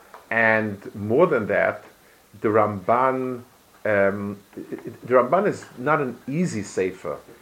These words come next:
because he doesn't quite flesh out. The Rashba, Lamashal, his Talmud, explains a lot more what he means. Ramban is a lot harder. Ramban is deeper, and it's, and, and, but the Ramban is a certain shirish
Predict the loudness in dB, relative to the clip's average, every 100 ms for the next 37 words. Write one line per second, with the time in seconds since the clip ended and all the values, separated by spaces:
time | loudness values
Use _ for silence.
0 | -10 -6 -6 -6 0 0 4 2 2 -4
1 | -10 -4 0 2 0 -6 -12 -12 -4 2
2 | 2 4 2 4 4 4 2 0 0 2
3 | 0 -4 -4 -6 -6 -14 -8 -8 -2 0
4 | 0 0 -4 -8 -20 -20 -20 -20 _ -10
5 | -10 -2 2 4 4 4 4 4 0 0
6 | 2 0 -2 -2 -4 0 2 2 2 0
7 | 2 2 0 2 4 4 2 0 0 -2
8 | -6 -6 -6 0 0 0 -12 -20 -6 -4
9 | -4 -6 -2 -2 -2 -4 0 2 2 2
10 | 2 2 2 0 -2 -6 -10 -10 -4 -4
11 | -4 -10 -4 2 2 2 -2 -8